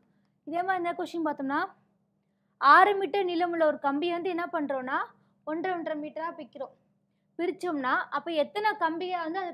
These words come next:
பிரிக்கும் அப்படின்னு சொல்லி கேக்குறாங்க. இது உங்களுக்கான homework sum. இது ரெண்டாவது sum. Next கொஸ்டின் பார்க்கலாம். இப்போ true or false பார்க்க போறோம். என்ன கொடுத்துருக்காங்கன்னா, மூணு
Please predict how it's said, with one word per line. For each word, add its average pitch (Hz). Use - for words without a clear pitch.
பிரிக்கும் 320
அப்படின்னு 269
சொல்லி 285
கேக்குறாங்க. 262
இது 339
உங்களுக்கான 302
homework 320
sum. 285
இது 349
ரெண்டாவது 302
sum. 247
Next 302
கொஸ்டின் 320
பார்க்கலாம். 277
இப்போ 294
true 359
or 349
false 302
பார்க்க 233
போறோம். 302
என்ன 339
கொடுத்துருக்காங்கன்னா, 302
மூணு 415